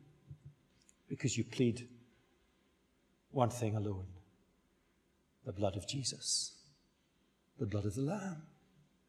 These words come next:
who bore God's wrath for you. And what's the response? Verse ten,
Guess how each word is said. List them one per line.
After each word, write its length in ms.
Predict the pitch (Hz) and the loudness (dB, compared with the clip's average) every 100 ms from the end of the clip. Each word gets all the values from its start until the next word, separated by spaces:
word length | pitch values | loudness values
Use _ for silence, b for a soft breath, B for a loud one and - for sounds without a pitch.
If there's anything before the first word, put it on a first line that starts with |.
| _ _ _ _ - | _ _ _ _ -2
who 100 | 139 | 2
bore 220 | 110 113 | 4 4
God's 360 | 113 104 104 110 | 6 6 6 4
wrath 480 | 101 98 - - - - _ _ _ _ _ _ _ _ _ | 4 2 -4 -12 -16 -20 _ _ _ _ _ _ _ _ _
for 120 | - | 0
you. 280 | 90 92 90 85 85 - - _ _ _ _ _ _ _ _ _ _ _ _ _ _ _ _ _ _ _ - _ _ _ _ _ _ _ _ - | 0 0 -8 -10 -14 -18 -20 _ _ _ _ _ _ _ _ _ _ _ _ _ _ _ _ _ _ _ -20 _ _ _ _ _ _ _ _ 6
And 100 | 196 | 8
what's 240 | 330 - | 8 4
the 440 | - 240 156 131 110 - - - - - | 4 6 4 2 -2 -10 -20 -20 -20 -4
response? 1040 | 135 - - 87 92 - - - - - - - - _ _ _ _ _ _ _ - | 2 2 2 0 6 10 10 10 4 -6 -18 -20 -20 _ _ _ _ _ _ _ 0
Verse 220 | 98 - | 6 8
ten, 500 | 135 131 104 90 | 10 10 8 2